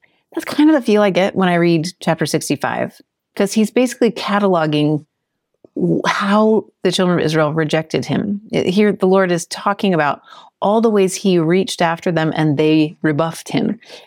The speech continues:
And I don't think he's just giving this, this laundry list of hard things. I think he's trying to help them understand why there is this big gap in between them, why it takes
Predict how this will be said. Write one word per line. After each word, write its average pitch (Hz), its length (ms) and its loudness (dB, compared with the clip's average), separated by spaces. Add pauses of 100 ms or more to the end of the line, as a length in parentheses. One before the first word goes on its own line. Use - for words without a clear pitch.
(100)
And 208 100 2
I 214 60 2
don't 240 240 0
think 233 160 2
he's 196 240 0
just 185 240 0
giving 185 240 0
this, 170 180 -2
this 156 180 -4
laundry 175 360 2
list 151 220 -2
of - 100 -6
hard 151 260 -4
things. 202 340 2
I - 100 -6
think 247 260 2
he's 208 160 0
trying 180 240 0
to 156 40 0
help 165 200 -2
them 160 120 0
understand 156 680 0
why 196 260 0
there 202 180 0
is 175 220 -2
this 165 220 -2
big 160 300 -2
gap 165 520 -4
in 151 380 0 (840)
between 202 480 2
them, - 320 -6
why 202 240 -2
it - 160 -2
takes 208 320 -2